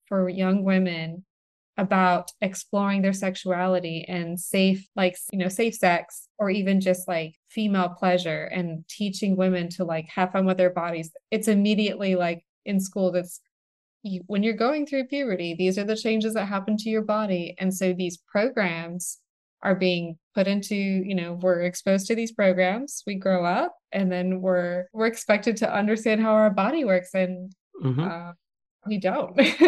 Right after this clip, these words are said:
Speaker 2: Right,
Speaker 1: We're
Speaker 2: no.
Speaker 1: very
Speaker 2: Mm-mm.
Speaker 1: <laughs> So I, I educate women on, like, just how to take something that's so taboo, and people hear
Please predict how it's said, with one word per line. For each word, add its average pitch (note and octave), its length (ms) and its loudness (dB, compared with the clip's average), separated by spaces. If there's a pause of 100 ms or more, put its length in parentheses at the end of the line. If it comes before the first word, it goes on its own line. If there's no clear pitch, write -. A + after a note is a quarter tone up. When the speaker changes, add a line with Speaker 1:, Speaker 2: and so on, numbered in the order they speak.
(220)
Speaker 2:
Right, D#3+ 260 6
Speaker 1:
We're B3+ 120 6
Speaker 2:
no. E3 380 6 (340)
Speaker 1:
very F3+ 160 6
Speaker 2:
Mm-mm. D#3 340 6 (340)
Speaker 1:
<laughs> - 340 -8
So G#3+ 420 4
I, G#3 500 2 (240)
I G#3 120 -2
educate G#3 540 -2
women G#3+ 300 0
on, F#3 260 -2
like, F3 240 -4
just F#3 380 0 (580)
how F#3+ 680 2
to A#3 100 -2
take A#3 260 -2
something G#3+ 400 0
that's F#3+ 280 -2
so G#3 220 -2
taboo, G3+ 800 2
and F3+ 160 2
people G#3 300 -4
hear F3+ 520 0